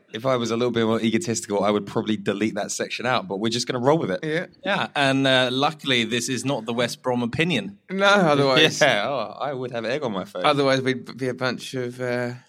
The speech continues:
Speaker 2: racist Midland wankers. Uh, <laughs>
Speaker 1: Might have to delete that out. <laughs>
Speaker 2: Uh, anyway,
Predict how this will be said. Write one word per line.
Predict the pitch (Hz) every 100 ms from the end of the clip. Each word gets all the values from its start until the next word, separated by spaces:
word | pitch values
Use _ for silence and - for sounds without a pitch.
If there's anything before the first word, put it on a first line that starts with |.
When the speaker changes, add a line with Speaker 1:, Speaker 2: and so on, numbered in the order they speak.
| _ _ _ _ _ 127
Speaker 2:
racist | 127 127 - 131 127
Midland | 135 131 131
wankers. | 139 156 147 107 - - - 160 -
Uh, | 180 190 196 202 214 214 214 233 - - - - 175
<laughs> | 185 151 165 - - -
Speaker 1:
Might | 113 131
have | 131
to | -
delete | 135 135 139
that | 120 92
out. | 95 95 - 392
<laughs> | 208 - - - - - 185
Speaker 2:
Uh, | 185 135 214 214 175 - 175
anyway, | 196 180